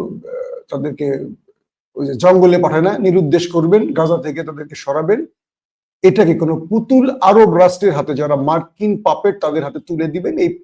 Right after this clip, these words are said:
পরিকল্পনা করে তিনি এগুচ্ছেন আমরা দেখতে পাচ্ছি। এবং সবশেষ এটুকু বুঝতে পারছি যে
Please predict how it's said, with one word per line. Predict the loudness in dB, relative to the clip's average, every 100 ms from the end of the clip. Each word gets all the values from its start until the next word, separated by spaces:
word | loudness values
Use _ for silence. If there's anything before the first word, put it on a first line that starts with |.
| _
পরিকল্পনা | 2 2 2 0 -2 -2 -4 -4
করে | -2 -2 -2
তিনি | -4 -6
এগুচ্ছেন | -6 -4 -4 -4 -6 -6 _ _ _ _ _ _ _
আমরা | -4 -2
দেখতে | -2 -4 -2
পাচ্ছি। | 0 0 -2
এবং | -4 -4
সবশেষ | -6 -10 -8 -6 -6 -2
এটুকু | -2 0 0
বুঝতে | -2 -6 -12
পারছি | -14 -16 -20 _ _ _ _ _ _ _ _ -14
যে | -8 -6 -8